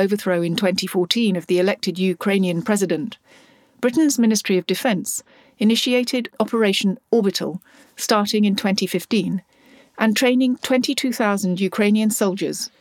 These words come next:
near Lvov. Between thirty and seventy-five British military advisors worked in Ukraine,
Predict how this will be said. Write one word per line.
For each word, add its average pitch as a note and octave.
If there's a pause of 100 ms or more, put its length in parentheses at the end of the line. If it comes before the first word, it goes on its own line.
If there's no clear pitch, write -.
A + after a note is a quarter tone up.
(140)
near F3+
Lvov. F#3 (1800)
Between D4 (160)
thirty B3 (200)
and F#3+ (140)
seventy-five G#3+
British F#3+ (100)
military F#3
advisors G3+ (460)
worked B3
in A3 (140)
Ukraine, D3